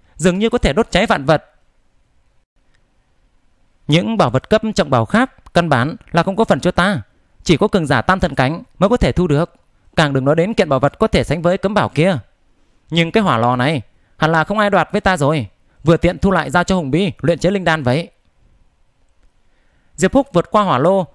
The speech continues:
ngưng mắt nhìn lại, chỉ thấy trên vách hỏa lô có khắc bốn cổ truyện, cũng là mấy chữ Thiên Địa Hồng Lô. Liệt hỏa trong lò cũng không phải là phàm hỏa,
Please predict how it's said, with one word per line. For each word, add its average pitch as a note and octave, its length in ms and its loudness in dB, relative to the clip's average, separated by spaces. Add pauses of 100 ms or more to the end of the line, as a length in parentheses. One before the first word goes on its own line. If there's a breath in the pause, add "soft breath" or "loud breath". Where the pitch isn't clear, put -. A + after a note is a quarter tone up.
(140)
ngưng G3+ 180 -2
mắt B3 160 -2
nhìn E3 120 0
lại, D#3 200 -2 (120)
chỉ D3 140 0
thấy E3 320 0 (300)
trên G#3 200 2
vách C4 160 0
hỏa C3+ 120 2
lô D#3+ 180 2
có F#3+ 120 -2
khắc - 200 -6
bốn F3 180 0
cổ D3 160 2
truyện, D#3 280 -2 (520)
cũng A#3 160 0
là A3 100 2
mấy D#3+ 140 0
chữ B3 300 -2 (220)
Thiên A3+ 180 2
Địa F#3+ 140 0
Hồng D3 180 -2
Lô. E3+ 260 2 (640)
Liệt G3 200 0
hỏa D3+ 120 0
trong A3 180 -2
lò E3 220 0
cũng A3 260 -8
không A#3 140 -2
phải F3 120 2
là D3 140 0
phàm C3+ 240 -2
hỏa, B2 320 0